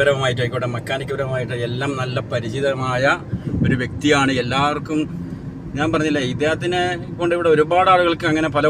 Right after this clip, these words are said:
ഉപകാരങ്ങളുള്ള ഒരു വ്യക്തിയാണ്. അപ്പോൾ ഞങ്ങൾ അങ്ങനെ just ഈ വർക്ക്ഷോപ്പ് വരെ പോവുകയാണ്. അപ്പോൾ അവിടെ ആ വഴിയിൽ തന്നെ ഒരു ചായക്കടനെ കുറിച്ച് കേട്ടിട്ടുണ്ട്, കുഞ്ഞുട്ടിയുടെ ചായക്കട എന്ന്. just അവിടെ ഒന്ന്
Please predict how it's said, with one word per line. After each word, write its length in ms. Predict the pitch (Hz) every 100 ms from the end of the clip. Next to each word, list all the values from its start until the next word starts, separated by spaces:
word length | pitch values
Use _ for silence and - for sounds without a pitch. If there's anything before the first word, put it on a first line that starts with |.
| 143
ഉപകാരങ്ങളുള്ള 520 | 139 143 147 147 139
ഒരു 80 | 131
വ്യക്തിയാണ്. 440 | 123 - 131 123 117 151
അപ്പോൾ 140 | 147
ഞങ്ങൾ 220 | 165 180 202
അങ്ങനെ 160 | 196 190
just 180 | 185 -
ഈ 20 | 190 170
വർക്ക്ഷോപ്പ് 360 | 143 185 180 180
വരെ 120 | 180 151
പോവുകയാണ്. 400 | 143 147 139 127 120 - - - - - - - 127
അപ്പോൾ 200 | 139 139 - - - - - 147
അവിടെ 180 | 196 220 214
ആ 20 | 202
വഴിയിൽ 400 | 180 180 190 202
തന്നെ 200 | 208 202 190 175 147
ഒരു 140 | 143 151 143 -
ചായക്കടനെ 600 | 147 151 165 - 170 175
കുറിച്ച് 200 | 156 139
കേട്ടിട്ടുണ്ട്, 340 | 131 127 120 120 107
കുഞ്ഞുട്ടിയുടെ 480 | 127 139 131 147 139
ചായക്കട 340 | 123 117 117 123
എന്ന്. 100 | 120 117
just 140 | 117 143
അവിടെ 180 | 147 170
ഒന്ന് 140 | 175